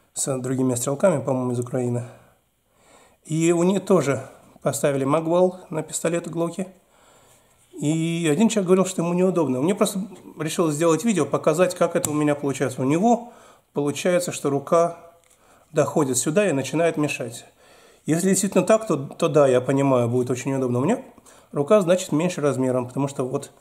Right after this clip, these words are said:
при моем хвате получается, наоборот, очень даже удобно. Это как такая основа получается, немножко выступающая. И вполне удобно,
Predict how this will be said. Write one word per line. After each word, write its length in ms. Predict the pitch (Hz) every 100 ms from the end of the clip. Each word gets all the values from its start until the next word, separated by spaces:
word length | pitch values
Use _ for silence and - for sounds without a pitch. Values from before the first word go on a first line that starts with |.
| _ _ - _ _ _ _ -
при 80 | 147
моем 260 | 147 160
хвате 300 | 151 208 196
получается, 460 | 143 147 143 185 165
наоборот, 460 | 143 135 151 156 - - -
очень 320 | 147 147 151
даже 240 | 139 139
удобно. 600 | 147 135 180 190 185 180 - - - _
Это 280 | - 175 160
как 220 | 143 160
такая 320 | - 151 143 139
основа 420 | 135 170 151 127
получается, 640 | 127 120 120 123 117 123
немножко 460 | 123 120 120 120 127
выступающая. 840 | 120 143 190 190 160 - 175 - - _ _ _ _ _ _ _ _ _ _ _ -
И 300 | 143 147 139 - - _ _ _ _ _ _ _ _ _ _ _ _ _ _ _ _ _ _ _ _ _ _ _
вполне 480 | - - 139 143
удобно, 580 | 196 185 180 139 123 120